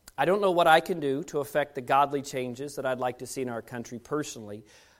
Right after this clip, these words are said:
but I do know that the change must start in my personal life like it does in yours.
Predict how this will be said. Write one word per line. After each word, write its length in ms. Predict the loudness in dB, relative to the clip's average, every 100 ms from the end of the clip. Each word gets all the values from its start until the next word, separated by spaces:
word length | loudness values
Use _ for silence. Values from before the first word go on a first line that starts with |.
| 0
but 120 | 4
I 120 | 4
do 240 | 4 2 2
know 240 | 2 2
that 160 | 0 -8
the 80 |
change 420 | -8 -4 -4 -4 -6
must 240 | -10 -10
start 420 | -4 0 0 -2 -6
in 160 | -6
my 200 | -4 -6
personal 520 | -8 -10 -12 -8 -8
life 240 | -4 -4 -4
like 180 | -6 -4
it 80 |
does 180 | -6 -6
in 120 | -8
yours. 500 | -12 -14 -16 -20 _